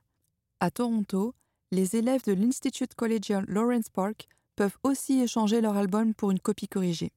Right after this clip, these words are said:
Il n'y a absolument aucune place dans nos écoles pour la haine ou la discrimination sous quelque forme que ce soit, et cela ne sera pas toléré », a indiqué dans une déclaration écrite le porte-parole de la commission scolaire du district de Toronto,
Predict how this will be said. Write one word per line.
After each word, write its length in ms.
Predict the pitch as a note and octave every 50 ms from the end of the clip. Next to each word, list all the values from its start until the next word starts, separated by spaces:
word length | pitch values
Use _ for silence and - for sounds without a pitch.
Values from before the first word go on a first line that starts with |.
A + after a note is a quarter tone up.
| _ _ _ _ _ _ _ _ _ _ _ _ _ _ - G3+
Il 120 | G3+ G#3
n'y 180 | G#3+ G#3+ G#3+ G#3+
a 60 | -
absolument 540 | - A3 G#3+ - - A#3 A3 A3 G#3 G#3 - _ -
aucune 300 | D4+ D4+ - - C4+ B3
place 320 | - - A#3 A3+ A3+ -
dans 80 | - G#3
nos 120 | F#3+ F#3+
écoles 380 | F#3+ F#3 G3 F#3+ - G3+ G#3 G#3
pour 160 | - - F#3+
la 120 | F#3 F#3 - _ -
haine 240 | F3+ G3 G#3+ A#3+ C4 - _ _ _ _ _ -
ou 120 | G3+ G3
la 100 | F3 F3
discrimination 840 | E3 G3 G#3+ - - - A#3+ A3+ A3+ G#3+ A3 G#3+ - - - B3 C4
sous 160 | - - G3+
quelque 320 | - - C4 C4 - - B3
forme 240 | - C4 B3 A#3+ A#3+
que 100 | B3 A3+
ce 100 | - A3+
soit, 360 | - - - F3+ F3+ F#3+ - _ _ _ _ _ _ _ -
et 60 | G3+
cela 240 | F#3 - G3+ G3 G3+
ne 100 | F#3+ F#3+
sera 320 | F#3 - - F#3+ F3+ F3 E3
pas 220 | _ - B3+ C4
toléré », 400 | - C4 A#3 A#3 G3+ D#3+ D#3+ - _ _ _ _ _ _ _ _ _ -
a 120 | - G3
indiqué 380 | F#3+ F#3 E3+ - - - - A3
dans 120 | G#3 F#3+
une 120 | F3 F3 F3+
déclaration 540 | F3+ G#3+ - A#3 A3 G#3 G#3 G3 - - G#3
écrite 400 | G3+ - - - A#3+ - - - _ _ _ _ _ -
le 120 | - E3+
porte-parole 680 | D#3 - B3 B3+ - - B3+ - - A#3 A3 A3+ A#3 A3+
de 100 | G3 G3+
la 140 | F#3 F#3+ G3
commission 400 | - - A#3 A#3 A#3 A3 - A3+
scolaire 420 | G#3 - - A#3 A3+ G#3+ A3 A3
du 140 | G#3 F#3+ F3+
district 340 | E3 G3+ - - - G#3+ F#3+
de 80 | E3+ F3
Toronto, 540 | - G#3+ A3 G#3+ G3+ F#3 - G3 G3+ A3+